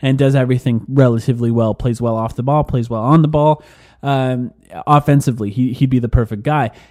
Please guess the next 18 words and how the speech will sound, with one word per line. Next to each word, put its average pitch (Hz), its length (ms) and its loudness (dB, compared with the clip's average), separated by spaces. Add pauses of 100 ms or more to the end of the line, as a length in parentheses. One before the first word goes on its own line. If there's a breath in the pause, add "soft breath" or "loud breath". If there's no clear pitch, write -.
I-, 147 220 -2
if 180 220 0
he 226 120 -4
becomes 220 340 -2
available, 185 440 2
and 170 180 0
if 175 120 -2
this 202 200 2
is 262 160 2
an 208 120 4
indication 156 520 0
that 131 140 -2
they 131 120 2
are 135 160 6
willing 127 300 0
to - 120 -18
trade 226 280 2
him, 120 320 0